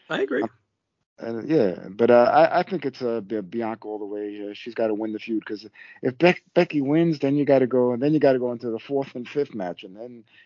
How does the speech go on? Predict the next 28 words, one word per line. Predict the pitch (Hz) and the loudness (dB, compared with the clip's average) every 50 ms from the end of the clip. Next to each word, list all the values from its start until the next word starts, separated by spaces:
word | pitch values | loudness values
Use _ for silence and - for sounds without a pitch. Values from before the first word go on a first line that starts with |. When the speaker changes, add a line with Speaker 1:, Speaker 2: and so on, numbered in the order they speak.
| _ - | _ -10
Speaker 2:
you | - | -6
know, | 113 107 | -4 -2
that | 110 123 131 | 0 0 -2
might | 131 120 113 | -2 -4 -6
be | - - | -4 -6
stretching | - - - 107 95 92 - 107 98 | -8 -8 -6 -8 -8 -8 -8 -8 -8
it | 95 95 | -6 -6
a | 95 | -6
little | 92 95 95 95 | -6 -4 -6 -6
bit. | 85 82 92 90 82 - | -6 -6 -8 -10 -10 -10
So, | - - 90 85 87 - _ - - - - - _ - | -10 -6 -6 -6 -6 -8 _ -20 -20 -20 -20 -6 _ 4
but, | 120 127 131 123 117 | 6 8 6 6 4
but | 147 147 165 | 4 4 4
I, | 175 175 151 - 156 | 4 4 2 0 -2
I | 160 | -2
think, | 151 - 151 131 123 - | -2 -4 -6 -6 -4 -4
uh, | 123 113 113 110 110 107 107 107 110 | -2 -2 0 0 0 0 -2 -2 -4
you, | 110 139 135 117 - - - - - | -6 -8 -12 -14 -14 -18 -20 -20 -14
you | - - - - | -10 -8 -6 -4
know, | 117 104 98 | -2 -2 -2
Be-, | 95 98 107 107 117 | -2 -2 -2 -2 -2
Be-, | 110 104 120 127 107 | -2 -2 -4 -8 -4
Becky | - - 143 139 - 135 110 | 2 4 4 4 4 2 -2
can | - 117 110 | 0 0 0
handle | 107 104 101 101 101 98 | 2 2 2 2 2 0
it | 98 95 | 0 -2
if, | 98 - - - | -4 -6 -6 -8
uh, | 95 95 92 | -8 -8 -8